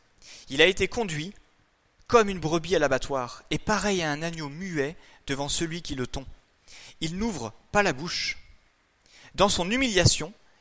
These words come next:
la justice lui a été refusée. Et sa génération, qui en parlera ? En effet, sa vie a été supprimée de la terre. L'eunuque dit à Philippe, « Je t'en prie,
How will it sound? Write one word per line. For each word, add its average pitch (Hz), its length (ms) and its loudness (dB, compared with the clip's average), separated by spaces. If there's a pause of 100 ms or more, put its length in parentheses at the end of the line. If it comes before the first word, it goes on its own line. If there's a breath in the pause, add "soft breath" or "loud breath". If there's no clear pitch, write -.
(140 soft breath)
la 143 120 8
justice 202 500 2
lui 156 120 4
a - 20 8
été 143 220 2
refusée. 135 480 -2 (840 soft breath)
Et 139 60 -2
sa 147 160 8
génération, 190 540 6
qui - 220 2
en 208 80 2
parlera ? 151 520 0 (600 soft breath)
En 127 160 -2
effet, 202 420 2
sa 147 220 8
vie 143 320 -8
a 135 80 0
été 131 220 -4
supprimée - 520 -4
de 131 100 -6
la 110 100 -4
terre. - 400 -8 (880 soft breath)
L'eunuque 190 340 2
dit 156 180 -4
à 123 60 0
Philippe, « 165 380 -8 (120)
Je 131 140 0
t'en 156 220 -2
prie, 185 260 -8